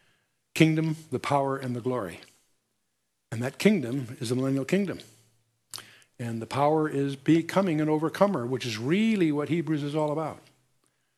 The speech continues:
And so the, I'm, I'm a beneficiary of some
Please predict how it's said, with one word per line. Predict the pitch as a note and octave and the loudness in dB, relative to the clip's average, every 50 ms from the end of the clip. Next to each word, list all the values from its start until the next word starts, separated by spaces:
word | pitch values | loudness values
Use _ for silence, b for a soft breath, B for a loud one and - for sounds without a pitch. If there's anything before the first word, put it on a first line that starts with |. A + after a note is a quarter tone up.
| _ _ _ _ - | _ _ _ _ -10
And | A2 A2+ - | -8 -6 -2
so | - B2+ B2+ B2+ B2 | -2 0 0 0 0
the, | B2+ C3 C3+ - - - | -2 -4 -6 -10 -8 -6
I'm, | A#2+ B2+ B2 B2 | -4 -4 -4 -6
I'm | A#2+ B2 A#2+ A#2 | -6 -8 -10 -10
a | A2 | -4
beneficiary | - D3 C#3+ C3+ C3 - E3 D#3 - - C3 B2+ B2+ C3 B2+ | -2 -2 -2 0 0 0 0 0 0 0 0 0 0 0 0
of | B2 A2+ - | -2 -4 -6
some | - A#2+ A2+ A2 | -6 -6 -6 -6